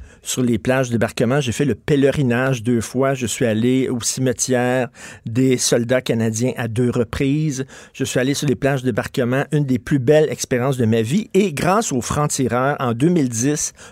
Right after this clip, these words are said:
le trente et un août deux mille dix, je suis allé sur la plage Juno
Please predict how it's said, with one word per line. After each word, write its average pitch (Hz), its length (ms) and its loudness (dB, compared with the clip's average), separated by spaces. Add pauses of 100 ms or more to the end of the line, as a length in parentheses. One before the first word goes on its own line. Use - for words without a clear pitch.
le 110 120 0
trente 208 360 0
et 170 120 4
un 143 140 4 (100)
août 170 160 2
deux 123 140 2
mille 110 200 2
dix, 123 400 -2 (320)
je 120 180 0
suis 180 420 0
allé 151 440 2 (300)
sur - 280 -2
la 143 140 4
plage 143 640 2
Juno 151 540 2